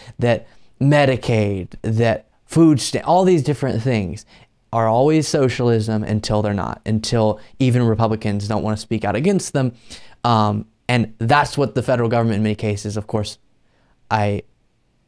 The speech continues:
name some stuff that are, me-, uh, you know, regulated by the states too, but,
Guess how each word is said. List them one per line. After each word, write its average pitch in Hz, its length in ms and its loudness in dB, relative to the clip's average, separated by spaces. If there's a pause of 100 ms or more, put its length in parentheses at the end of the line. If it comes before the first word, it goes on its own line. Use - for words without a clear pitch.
(460)
name 135 220 2
some 120 220 0
stuff 107 300 -2
that 104 100 -2
are, 104 240 -2
me-, 110 120 -2 (140)
uh, 98 240 -4 (220)
you 104 140 -4
know, - 160 -8 (200)
regulated 110 440 0
by 95 100 -2
the 87 80 -6
states - 340 -4
too, 131 140 -2
but, 110 240 -2